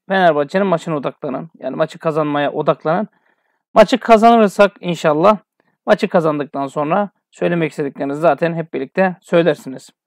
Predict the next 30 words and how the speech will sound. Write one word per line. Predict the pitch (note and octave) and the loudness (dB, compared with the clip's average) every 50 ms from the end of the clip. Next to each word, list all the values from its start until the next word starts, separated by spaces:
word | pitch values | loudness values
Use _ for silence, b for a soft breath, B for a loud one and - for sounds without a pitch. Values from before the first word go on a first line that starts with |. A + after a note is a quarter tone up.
| _ _ _ _ _ _ _ _ _ _ _ _ _ _ _ _ _ _ _ _ _ - | _ _ _ _ _ _ _ _ _ _ _ _ _ _ _ _ _ _ _ _ _ 4
Fenerbahçe'miz | A#3 B3 C4+ C#4 C4 B3+ A#3+ - - B3 A#3+ A#3 G#3+ | 6 6 6 8 8 6 6 6 4 2 2 4 6
Batshuayi | A3+ A3 G#3 G#3 - A3+ G#3+ G#3+ G#3 G3 F#3+ G3 G3+ F#3 | 6 6 4 4 2 4 6 6 6 6 4 2 0 -2
transferini | - G3 G3 F#3 F#3 E3+ - - _ - G3 F#3 F3+ F3 F#3 F#3 F#3 G3 G3+ G3+ G3+ - - - | -2 0 0 2 0 0 -2 -8 _ 0 2 2 2 2 2 2 2 4 2 2 0 -2 -8 -8
resmen | F3 E3+ F#3 F#3 E3 - - F3+ E3 D#3 D3+ C#3 - - | -2 2 2 2 2 0 -2 -2 0 0 0 -2 -6 -6
açıkladı. | D3+ D3 - - F#3 - - G3 G3 F3+ F#3+ G3+ G3+ F#3 - _ _ _ _ _ _ _ _ _ _ _ - - | -8 -8 -6 -8 -10 -2 4 4 4 6 6 4 2 2 -2 _ _ _ _ _ _ _ _ _ _ _ -6 -4
Üç | G#3+ - - - | -4 -4 -4 -8
buçuk | F#3+ - G#3 F3 F#3 | -8 -6 -6 -6 -4
milyon | F#3+ E3+ F3 E3+ D#3+ | -2 -2 0 -2 0
euro | D3+ D3 C3+ D3+ D3 | -2 -2 -4 -4 -4
bonservis, | D3+ D#3 F3 F3 - - G3 F3+ E3+ F3+ F#3 E3+ - | -2 -2 -2 -2 -2 -2 -2 -2 -2 -4 -6 -6 -8
üç | - G3+ F3+ - | -12 -12 -10 -6
milyon | G3+ F#3+ F3 E3+ F3 E3+ D#3+ D#3 | -6 -4 -2 -2 -2 -2 -2 -4
euro | D3 C#3+ C3 B2+ | -4 -4 -4 -6
maaş, | B2 C3 D3+ D#3+ E3+ F3 F3+ F#3 E3+ - - - _ - | -6 -4 0 2 4 4 4 2 0 -4 -18 -20 _ -12
iki | F#3+ - - G#3 | -8 2 4 6
artı | F3+ E3+ D#3 - - D#3+ D3 | 6 6 6 4 -2 -4 -2
bir | D#3+ F#3+ F3+ | 0 0 0
yıl | E3+ D#3+ F3 F#3 G#3 A3 - | 0 -2 -2 -4 -4 -8 -14
sözleşme | F3 - - F#3 F3+ D#3+ E3+ E3 - - E3 D3+ | -14 -6 -4 -4 -4 -2 -4 -6 -6 -6 -8 -6
şeklinde. | - E3 C#3+ - - F#3 D#3 D3 C#3+ E3+ F3+ G3+ F#3 _ _ _ _ _ _ _ _ _ _ _ _ _ _ _ _ _ _ _ - | -4 -6 -8 -8 -8 -8 -6 -2 -2 -2 -2 -2 -8 _ _ _ _ _ _ _ _ _ _ _ _ _ _ _ _ _ _ _ 6
"Hocam | G3+ A3+ A#3 C4+ C4+ C4 G#3 | 6 6 8 8 4 4 4
sen | - C4 C4 | 4 4 4
işte | C4 A#3 - - C4 A3 | 4 0 2 2 4 6
bedavaya | B3+ A#3+ B3+ B3+ B3+ B3+ B3+ B3+ | 6 6 8 8 8 8 8 8
yakın | B3+ B3+ B3 - C4+ B3+ B3 | 6 4 2 2 2 0 2
demiştin." | B3 A#3+ A3 F#3+ - A#3+ G#3+ | 2 0 0 -2 -2 -4 -2
falan | - A3 A3+ A3+ A3+ G#3+ | 2 2 4 4 4 2
filan. | F#3 - G#3 A3 A3 G#3+ - | 2 0 0 0 0 0 -2
Ya | - G3+ G#3 A3 G#3+ | -2 4 6 6 6
arkadaşlar, | - - F#3+ F#3+ F3+ - G#3+ G3+ G#3 F3+ - - D#3 D3+ D3 - - | 6 4 2 2 4 2 4 4 4 2 0 -6 -8 -8 -8 -12 -20